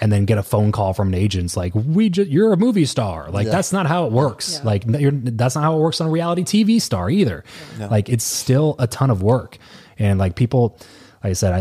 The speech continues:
Speaker 1: I, I think, I think it's basically just a bunch of people that wanna feel better about themselves. So
Speaker 2: Yeah.
Speaker 1: they, they don't wanna admit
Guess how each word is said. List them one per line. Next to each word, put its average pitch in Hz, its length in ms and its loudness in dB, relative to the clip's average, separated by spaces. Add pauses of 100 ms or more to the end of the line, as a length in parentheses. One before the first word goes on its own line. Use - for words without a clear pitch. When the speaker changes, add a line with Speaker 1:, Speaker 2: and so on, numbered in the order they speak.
Speaker 1:
I, 107 40 2
I - 20 4
think, 107 260 0
I 110 60 0
think 135 160 4
it's 104 100 0
basically 98 420 -2
just 85 200 -6
a - 20 -4
bunch 85 220 -4
of 82 40 -8
people 82 300 -6
that 80 260 -4
wanna 90 240 2
feel 90 180 0
better 80 200 0
about 80 240 -4
themselves. 78 560 -6
So 78 420 -4
Speaker 2:
Yeah. 95 60 -8
Speaker 1:
they, 95 140 2
they 107 160 2
don't 123 140 4
wanna 113 220 4
admit 98 560 0